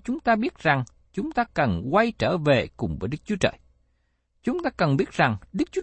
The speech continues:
Trời là tình yêu thương. Thật là điều tốt lành. Đức Chúa Trời yêu thương,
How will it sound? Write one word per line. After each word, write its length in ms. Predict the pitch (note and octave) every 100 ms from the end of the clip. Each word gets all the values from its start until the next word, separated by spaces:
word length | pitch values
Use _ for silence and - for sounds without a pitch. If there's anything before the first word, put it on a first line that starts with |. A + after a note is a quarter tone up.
| -
Trời 260 | - E3 A#2+
là 140 | A2+ -
tình 160 | - D#2+ -
yêu 180 | D3+
thương. 220 | D3+ D#3 C#3 _ _ _ _ _ _ _ _ _ -
Thật 260 | F#3 -
là 80 | F3
điều 160 | E3+ D#3+
tốt 240 | D4 -
lành. 180 | F3 D#3+ - _ _ _ _ _
Đức 140 | D#3+ A#3+
Chúa 100 | - -
Trời 160 | A2 -
yêu 240 | E3 G3
thương, 220 | - G#3